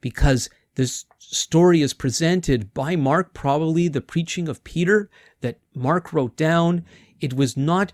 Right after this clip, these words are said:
just to tell us what happened, but it's designed in such a way to speak to us, the original hearers, and all the way to us two thousand years later. It's designed for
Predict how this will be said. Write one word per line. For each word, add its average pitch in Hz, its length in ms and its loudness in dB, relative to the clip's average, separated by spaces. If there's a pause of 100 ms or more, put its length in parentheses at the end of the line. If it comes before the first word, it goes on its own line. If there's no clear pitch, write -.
(140)
just 165 400 0
to 156 80 0
tell 185 460 -2
us 160 240 0
what 127 140 -4
happened, 226 600 -4 (600)
but 151 160 0
it's - 200 -4
designed 160 540 0
in 180 60 2
such - 280 -4
a 143 60 0
way 147 300 2
to 139 140 -6
speak - 540 -6
to 156 240 0
us, 110 240 -2
the 110 160 -4
original 160 420 0
hearers, 180 580 4 (220)
and 104 100 -8
all 147 160 0
the 170 100 0
way 165 200 2
to - 240 -6
us 151 180 -2
two - 160 -8
thousand 147 380 -2
years 160 240 -2
later. 139 320 2 (160)
It's - 160 -6
designed 135 720 0 (320)
for - 260 -6